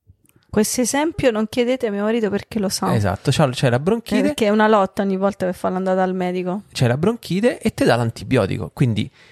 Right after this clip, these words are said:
Speaker 2: una volta che ti ha visitato e tu hai abbassato il giudizio, hai ascoltato quello che, che, mm, che aveva da dire su, su di te, sulla tua salute,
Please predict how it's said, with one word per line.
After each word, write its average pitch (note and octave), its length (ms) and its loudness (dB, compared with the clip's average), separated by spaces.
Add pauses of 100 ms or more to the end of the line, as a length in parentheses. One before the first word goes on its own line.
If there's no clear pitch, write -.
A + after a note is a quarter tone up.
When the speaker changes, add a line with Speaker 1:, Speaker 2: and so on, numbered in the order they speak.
(140)
Speaker 2:
una B2 120 2
volta A3+ 300 0
che D3+ 280 0
ti - 140 -4
ha C#3 80 2
visitato A2+ 800 2
e - 100 -16
tu - 120 -2
hai B2+ 60 4
abbassato A2+ 280 -2
il B2 60 2
giudizio, A#2+ 460 0
hai F2+ 120 -4
ascoltato C#3+ 560 0
quello D#3 180 2
che, D#3 200 -2 (100)
che, C#3 560 0
mm, B2+ 640 -4 (300)
che - 120 -2
aveva C3 160 4
da B2+ 120 2
dire B2+ 260 2
su, A#2 580 2
su B2 120 0
di A#2+ 120 2
te, C3 160 2
sulla A2 140 2
tua A#2+ 160 2
salute, A2+ 460 2